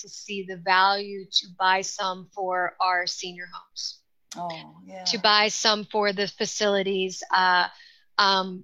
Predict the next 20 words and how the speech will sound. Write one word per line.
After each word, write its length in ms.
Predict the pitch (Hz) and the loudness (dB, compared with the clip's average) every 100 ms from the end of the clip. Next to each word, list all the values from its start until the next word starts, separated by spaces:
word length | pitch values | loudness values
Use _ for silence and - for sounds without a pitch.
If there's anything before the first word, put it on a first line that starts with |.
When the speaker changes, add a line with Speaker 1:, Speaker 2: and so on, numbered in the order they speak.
| - | -10
Speaker 1:
so 380 | - - 233 226 | -4 4 6 6
it's 220 | 240 - | 4 2
just 180 | 285 - | 0 2
something 380 | 269 233 233 | 2 4 2
to 80 | 208 | 2
think 260 | 196 220 196 | 2 2 2
about. 400 | 190 180 175 - | 2 6 6 6
I 100 | 202 214 | 4 4
have, 300 | 214 202 202 | 4 4 4
um, 300 | 190 185 180 | 4 2 0
a 100 | - | -8
client 440 | - 214 208 208 - | 0 4 6 4 0
who 320 | 214 208 196 185 | -2 0 0 -2
is 340 | 196 190 185 | -2 -4 -6
going 360 | - 196 190 190 - | -6 -4 -4 -4 -6
to 320 | 202 196 185 - - _ - | -4 -4 -8 -12 -20 _ 2
buy 400 | 208 196 202 - | 4 6 4 2
a, 260 | 196 196 185 - | 4 4 4 0
a 100 | 196 | -6
device 640 | 185 190 196 190 190 - | -6 -2 2 2 0 -6